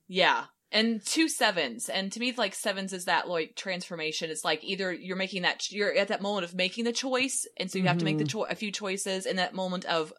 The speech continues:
Speaker 1: starting that work.
Speaker 2: Yeah,
Speaker 1: And
Speaker 2: yeah.
Speaker 1: doing, starting things moving, getting things moving. There we go. That's what I wanted.
Speaker 2: Yeah. So I, yeah, I do think that, it,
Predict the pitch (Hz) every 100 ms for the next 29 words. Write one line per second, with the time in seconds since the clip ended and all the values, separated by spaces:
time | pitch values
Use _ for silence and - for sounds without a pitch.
0 | - - 214 185 175 160 120 147 120 107
1 | - - - 185 185 165 156 151 151 -
2 | 185 170 147 147 180 175 160 - 170 156
3 | - - 165 151 131 113 120 - 156 143
4 | 139 135 120 82 - - - - - -
5 | 214 208 175 170 226 233 - 202 214 196
6 | 185 180 214 233 214 202 208